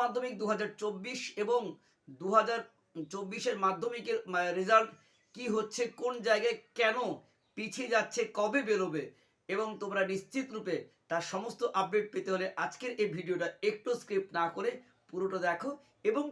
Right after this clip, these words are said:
তোমাদের প্রিয় বন্ধু ও বান্ধবীদের মধ্যে ভিডিওটি শেয়ার করে দাও। তাহলে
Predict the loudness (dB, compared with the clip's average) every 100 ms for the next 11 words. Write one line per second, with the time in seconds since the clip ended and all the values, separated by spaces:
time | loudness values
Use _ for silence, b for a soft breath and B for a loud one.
0 | -2 0 2 0 -2 -4 2 4 2 -2
1 | -4 -4 0 0 0 -4 -4 -4 -4 2
2 | 0 0 B _ _ -6 -6 -6 -8 -6
3 | -4 -4 -10 -12 -14 -16 b b _ 0
4 | 0